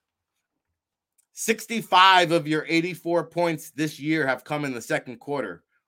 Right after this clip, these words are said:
All twenty-four points yesterday came in the second quarter. And out of those eighty-four points this year, only fourteen points have come in the second half. And it's a good question. Is it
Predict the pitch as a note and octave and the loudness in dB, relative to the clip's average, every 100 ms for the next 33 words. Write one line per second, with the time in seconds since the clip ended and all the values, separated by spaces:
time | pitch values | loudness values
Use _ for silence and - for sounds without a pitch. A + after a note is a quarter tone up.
0 | _ F3 A3+ A#3 G3+ G#3+ F3+ - G#3 F#3 | _ 8 8 8 0 0 0 -2 -2 -2
1 | - G3+ D#3 C3+ F3 F3+ D3+ C3 A2+ G#2+ | -2 -4 -4 -2 -2 -2 -6 -6 -6 -8
2 | G2 _ _ _ _ - F3+ F3 E3 D3 | -12 _ _ _ _ 0 2 2 0 -4
3 | - D#3+ C#3 C3 D#3+ D3+ G2 - _ _ | -2 -4 -4 -8 -4 -4 -6 -12 _ _
4 | _ _ _ _ - F3 F#3 G#3+ G#3 G3 | _ _ _ _ -4 4 6 6 6 2
5 | F3+ F3 G3+ A3 G#3+ G3+ G3+ F#3+ - G#3 | 0 2 2 2 -4 -4 -4 -4 -2 -2
6 | G3 - F3+ F3 F3 F#3+ D#3+ F3 F3+ D#3+ | -2 -4 -4 -4 -4 -4 -2 -2 -2 -4
7 | - G3 F#3+ - F3+ D#3 - F#3 C#3+ C3+ | -2 -2 -2 -4 -6 -6 -4 -2 -2 -6
8 | - _ _ _ C#3+ - F3 E3+ D3+ C#3 | -20 _ _ _ -6 0 0 0 -4 -2
9 | E3+ D#3+ C3+ C#3+ F#3 C3 A#2+ - _ _ | -2 -2 -4 -4 -2 -2 -6 -12 _ _
10 | _ _ _ _ _ _ _ _ _ _ | _ _ _ _ _ _ _ _ _ _
11 | _ _ _ - G3+ G3 G3 G3 G3+ G3 | _ _ _ 0 6 8 8 6 4 0
12 | G3+ _ _ _ _ _ _ - - - | -6 _ _ _ _ _ _ -6 -6 -4
13 | F#3+ - C4 B3+ - C#3 D3 D3+ F3 F3 | -6 2 4 4 0 -4 -2 0 2 0
14 | E3+ | -2